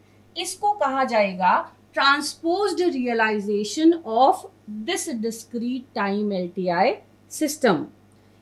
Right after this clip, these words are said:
ये जब transfer function आप estimate करेंगे दोनों का, तो दोनों का ही transfer function आपको same मिलेगा, यानी कि ये दोनों equivalent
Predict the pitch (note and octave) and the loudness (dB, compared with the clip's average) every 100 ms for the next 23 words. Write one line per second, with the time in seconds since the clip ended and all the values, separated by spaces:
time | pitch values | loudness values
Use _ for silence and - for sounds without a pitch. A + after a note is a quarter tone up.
0 | - A3+ E4 G4 F#4+ F#4 D4+ C#4 C#4+ F4+ | -8 0 2 4 2 0 0 -2 -2 -4
1 | E4+ E4+ E4 E4+ E4 D#4+ C4+ C4+ D4+ D#4 | 0 0 0 0 0 -2 -4 -4 -4 -4
2 | D#4+ D#4 C#4+ D4 D4+ B3+ A#3 C4 C#4 C#4 | -2 -2 -4 -4 -4 -2 -2 0 -2 -2
3 | D4 D#4 A#3+ A#3+ B3 B3+ A#3+ B3+ A#3 A3 | -4 -4 -4 -4 -4 -2 -2 -2 -2 -2
4 | A3 A#3+ A#3 A3+ A#3+ A3 G3+ - D4 E4+ | -4 -4 -4 -6 -6 -4 -4 -4 -6 -4
5 | - - E4 E4 D4 A#3 G3+ F#3 F3+ - | -8 -4 2 4 4 4 2 0 -4 -6
6 | - _ - C#4+ D4+ F#4 - F4+ E4+ C4 | -18 _ -4 2 4 4 2 0 2 0
7 | D4 E4 C4 B3 A#3+ C4 - - _ _ | -2 -4 -4 -4 -4 -6 -6 -12 _ _
8 | - E4 E4+ - F#4+ G4+ E4+ C4 A3 A3+ | 2 4 4 2 2 4 6 4 4 2
9 | D4 F#4 | 2 -2